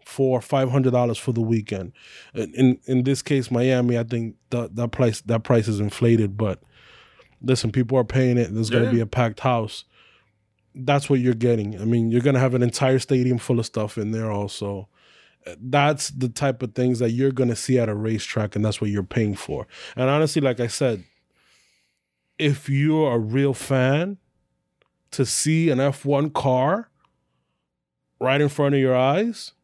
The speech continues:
Speaker 1: and I'm telling you, you're gonna feel this 'cause I know, I know you. We know, we know, we know each other long enough. You're gonna be like,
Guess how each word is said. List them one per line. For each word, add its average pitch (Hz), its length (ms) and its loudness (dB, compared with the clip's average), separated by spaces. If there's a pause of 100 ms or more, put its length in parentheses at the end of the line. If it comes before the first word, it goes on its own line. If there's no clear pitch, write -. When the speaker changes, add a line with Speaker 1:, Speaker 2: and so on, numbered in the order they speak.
(200)
Speaker 1:
and 120 100 0
I'm 120 120 2
telling 160 260 2
you, 143 60 4
you're 135 120 2
gonna 143 160 2
feel 147 140 0
this 139 100 0
'cause 120 100 0
I 110 60 4
know, 131 400 2 (420)
I 113 120 0
know 143 260 2
you. 143 260 0
We 147 220 0
know, 123 160 2
we 127 80 2
know, 131 100 2
we 123 220 0
know 127 160 2
each 123 160 -2
other 120 140 2
long 127 220 0
enough. 135 300 0
You're 120 60 -4
gonna 123 160 2
be 120 100 0
like, 107 240 -6